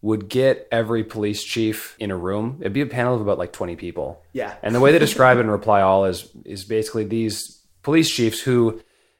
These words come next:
Speaker 1: spent their entire career trying to impress these leaders, all of a sudden get into a room with them. And for the very first time in their career, they're actually forced to explain what they are doing to improve crime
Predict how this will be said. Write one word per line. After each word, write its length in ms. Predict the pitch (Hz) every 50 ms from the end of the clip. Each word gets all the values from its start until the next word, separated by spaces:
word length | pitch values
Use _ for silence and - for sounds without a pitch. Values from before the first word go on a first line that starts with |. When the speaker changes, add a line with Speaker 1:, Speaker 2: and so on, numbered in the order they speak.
| _ _ _
Speaker 1:
spent 260 | - - - 160 -
their 100 | 156 147
entire 280 | 139 - 139 131 135 123
career 180 | - 135 123
trying 240 | - - 131 120 120
to 100 | - 127
impress 580 | 110 101 - - 135 120 113 - - - - - - 101
these 180 | 110 110 104 107
leaders, 340 | 117 127 117 110 104 98
all 100 | - 113
of 40 | 120
a 60 | 120
sudden 200 | - 131 110 110
get 120 | 98 117 104
into 180 | 110 - 117
a 40 | 101
room 220 | 95 107 117 120 123
with 120 | 120 -
them. 200 | - 104 101 101
And 220 | - 107 110 107 -
for 120 | - 123
the 120 | 117 110 104
very 260 | 98 107 120 131 139
first 260 | - - 127 120 -
time 140 | - 117 110
in 60 | 107
their 100 | 104 98
career, 260 | - - 110 107 104
they're 140 | 98 104 104
actually 400 | 101 104 104 - - 110 107 101
forced 680 | 101 - - - 113 110 110 107 104 - - - - - _ _
to 480 | - - 113 107 104 104 101 101 101 98 -
explain 580 | - - - - - - 131 139 143 131 117
what 160 | 107 117 117 -
they 100 | 123 113
are 100 | 107 95
doing 520 | 87 - 107 110 110 101 92 85 82 95 _ _ _ _
to 140 | - - 110
improve 440 | 101 98 - - 113 104 101 98 -
crime 520 | - - 107 98 98 101 110 117 127 131